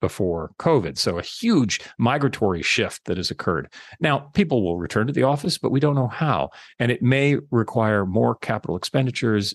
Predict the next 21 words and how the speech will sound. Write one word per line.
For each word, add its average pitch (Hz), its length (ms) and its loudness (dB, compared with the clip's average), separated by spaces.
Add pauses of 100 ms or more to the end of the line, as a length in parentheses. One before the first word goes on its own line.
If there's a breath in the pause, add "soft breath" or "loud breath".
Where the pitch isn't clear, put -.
It 101 220 0 (100)
does 120 280 2
add 104 220 0
risk. 98 440 0 (440 loud breath)
Certain 107 300 2
assets 107 320 0
will 101 80 0
be 98 140 0
more 98 160 4
popular 98 480 0
than 95 160 2
they 95 160 2
might 95 240 0
have 92 120 0
been 98 200 2
in 87 60 0
the 95 80 -2
past 107 520 -2
or 80 60 0
less 98 200 0
popular. 90 440 -4